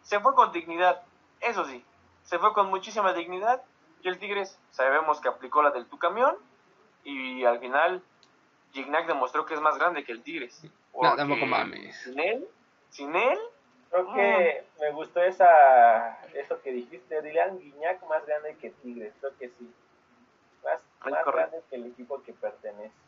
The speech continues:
Speaker 1: Es
Speaker 2: Ahora,
Speaker 1: correcto, eh.
Speaker 2: ahora, ahora yo sé que, bueno, lo comentábamos en el grupo, eh, en el, nuestro grupo de WhatsApp, yo sé que a ustedes les molesta mucho la manera de, en la que juega el Tuca, de meter a todos atrás,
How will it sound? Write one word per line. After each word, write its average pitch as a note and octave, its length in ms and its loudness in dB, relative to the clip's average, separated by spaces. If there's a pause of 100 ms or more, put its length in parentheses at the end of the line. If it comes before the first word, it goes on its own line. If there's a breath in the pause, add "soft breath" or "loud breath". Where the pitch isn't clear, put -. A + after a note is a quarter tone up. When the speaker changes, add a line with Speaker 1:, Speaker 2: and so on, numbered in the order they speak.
(760)
Speaker 1:
Es - 80 0
Speaker 2:
Ahora, F3 160 10
Speaker 1:
correcto, D3 420 2
eh. - 60 0
Speaker 2:
ahora, F#3+ 320 8
ahora F#3 300 10
yo F#3+ 200 2
sé G3 200 2
que, G3+ 200 -2
bueno, C#3+ 340 -4
lo B2+ 120 -2
comentábamos B2+ 480 -2
en C3 80 -8
el B2+ 100 -6
grupo, C#3+ 460 2
eh, A#2+ 220 -8
en B2+ 180 -8
el, A#2 240 -10
nuestro B2 240 -8
grupo B2+ 220 -4
de C3 60 -2
WhatsApp, C3 420 -2
yo D3 160 0
sé D#3 120 -4
que - 60 -4
a C#3+ 40 -4
ustedes D3 200 0
les C#3+ 120 -2
molesta B2+ 420 0
mucho D3 480 0
la C3+ 100 -4
manera B2+ 540 -2
de, A#2+ 240 -10
en A#2+ 80 -10
la A#2 100 -8
que A#2+ 120 -20
juega B2+ 180 -2
el A#2+ 100 -4
Tuca, C#3 340 -2
de A#2 180 -6
meter A2 340 -6
a - 80 -8
todos B2 220 0
atrás, - 420 -4